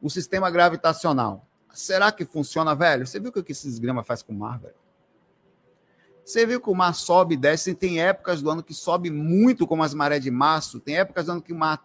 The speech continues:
e o sol e a lin-, alinha com a lua de uma posição que cria pororoca no mundo inteiro, que são aquelas ondas que passam pelo rio ou o mar, os mares mais altos, as marés mais altas, as co-, que mais correm. Quando se consegue correr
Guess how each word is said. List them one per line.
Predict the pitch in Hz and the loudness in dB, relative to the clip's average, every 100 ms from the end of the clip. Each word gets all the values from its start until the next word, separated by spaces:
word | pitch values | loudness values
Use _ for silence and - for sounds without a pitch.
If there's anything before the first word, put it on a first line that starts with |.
| - | -6
e | 160 | -6
o | |
sol | 139 - 156 160 | -4 0 0 2
e | |
a | 135 | 0
lin-, | 135 147 - | 0 -6 -2
alinha | 139 139 | 0 -2
com | 127 | -2
a | 123 | -2
lua | 127 160 139 | 0 0 0
de | 139 | -2
uma | |
posição | 127 135 123 165 | -2 -4 -6 -14
que | 196 | -10
cria | 170 165 | -2 -2
pororoca | - 147 131 127 151 - 98 _ _ _ _ _ _ _ _ - | 2 2 4 2 0 -2 -16 _ _ _ _ _ _ _ _ -6
no | 156 | -2
mundo | 170 208 | 0 0
inteiro, | 147 147 151 117 92 _ _ _ | -2 2 2 0 -6 _ _ _
que | - | -14
são | 131 | -6
aquelas | 160 165 156 120 | -4 0 0 0
ondas | 165 156 - | -4 -4 -6
que | 147 | -8
passam | - 135 - 127 | -2 -2 -4 -8
pelo | 139 120 | -8 -4
rio | 135 156 135 - 143 | -4 -4 -6 -6 -2
ou | 143 135 123 | 0 0 -6
o | 139 | -6
mar, | 135 135 139 123 - | 0 2 2 -2 -6
os | 120 127 | -6 0
mares | 131 127 120 | 0 0 -2
mais | 143 131 135 | -4 -2 0
altos, | 135 127 120 | 0 -2 -8
as | 113 | -6
marés | 127 120 123 | -2 -2 -2
mais | 131 131 120 | -6 -8 -2
altas, | 131 131 107 104 | -2 -2 -8 -16
as | 120 | -18
co-, | - 131 | -8 -8
que | - 123 | -6 -6
mais | 127 - | -6 -2
correm. | 143 135 117 107 _ _ - _ - | 0 0 -2 -12 _ _ -20 _ -10
Quando | 180 | -10
se | - | -6
consegue | 220 180 185 202 220 | -4 0 0 -2 -4
correr | - 180 147 147 | 0 0 2 0